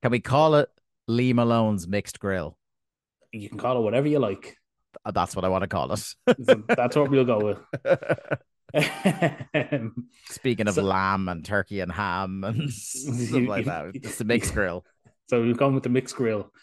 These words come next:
Speaker 1: Either the mix,
Speaker 2: Post-Christmas.
Speaker 1: either, uh, you can have a choice, right? We'll either call it the mixed grill or the skip scramble.
Speaker 2: Go with whatever your heart pleases.
Speaker 1: Okay. Well, I guess you're all gonna find out next week when I post <laughs> what I've called it.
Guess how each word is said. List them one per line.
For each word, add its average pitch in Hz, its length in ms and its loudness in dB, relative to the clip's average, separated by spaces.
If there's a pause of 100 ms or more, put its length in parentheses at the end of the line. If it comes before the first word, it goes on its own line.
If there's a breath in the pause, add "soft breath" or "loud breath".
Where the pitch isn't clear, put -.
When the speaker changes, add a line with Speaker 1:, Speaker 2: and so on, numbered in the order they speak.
(200 soft breath)
Speaker 1:
Either 147 220 6
the 139 80 4
mix, 151 260 4
Speaker 2:
Post-Christmas. - 120 -2
Speaker 1:
either, 160 300 6
uh, 139 60 4
you 143 240 0
can 165 120 -2
have 151 120 0
a 143 60 -2
choice, 80 380 -10
right? 85 200 -4
We'll 110 140 -2
either 120 180 2
call 127 200 0
it - 100 -4
the 104 60 -4
mixed 117 360 -2 (240)
grill 101 400 0
or 98 140 -4
the 85 100 -10
skip - 320 -8
scramble. 85 500 -2 (4000 loud breath)
Speaker 2:
Go 139 160 2
with 131 160 0
whatever 127 280 -2
your 117 160 -2
heart 110 300 -6
pleases. 98 440 -14 (260)
Speaker 1:
Okay. 92 240 -2 (280)
Well, 104 220 4
I 101 60 2
guess 104 180 2
you're 110 120 2
all 110 120 2
gonna 98 140 2
find 107 240 -2
out 101 140 -2
next 95 260 -6
week 95 240 -8
when 101 120 0
I 82 100 -4
post 110 380 -2
<laughs> 131 60 0
what 110 180 -2
I've 117 140 -2
called 143 400 0
it. 147 200 -4